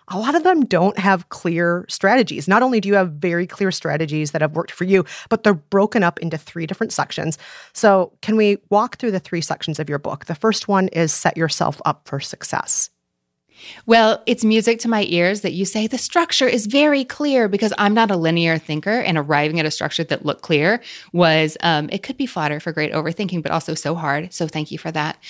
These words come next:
Speaker 1: <laughs>
Speaker 2: Um, yeah, I gotta say that setting yourself up for success is the most boring part of addressing this topic to me. Like, overthinking is a big problem. Like, I want a flashy, sexy solution,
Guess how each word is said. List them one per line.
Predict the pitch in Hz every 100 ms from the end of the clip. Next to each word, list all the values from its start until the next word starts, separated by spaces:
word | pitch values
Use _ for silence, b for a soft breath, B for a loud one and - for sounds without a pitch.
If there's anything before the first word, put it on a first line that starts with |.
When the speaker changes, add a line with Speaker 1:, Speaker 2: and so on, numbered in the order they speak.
| B B B
Speaker 1:
<laughs> | 220
Speaker 2:
Um, | 247 240 240
yeah, | 262 220 - 320 320 - -
I | 269
gotta | 294 320
say | - 240
that | 220 -
setting | - 208 220
yourself | 226 226 202
up | 180
for | 185
success | 185 202 - 170 165 -
is | 165
the | 175
most | 175 170 165 - - 151 -
boring | 170 170 180 190 196 -
part | - 160 151 147 - -
of | 147 143 143 151 - _ _ _ -
addressing | 175 170 151 156 151
this | 156
topic | - 143 160 156
to | - 202
me. | 165 151 160 - B
Like, | 262 247 -
overthinking | 320 349 330 262 254
is | 180
a |
big | 151 160 156
problem. | - 147 147 143
Like, | 175 202
I | 294
want | 320 214
a |
flashy, | - - 160 143 - 151
sexy | - 165 143 - 139
solution, | - 151 156 151 156 147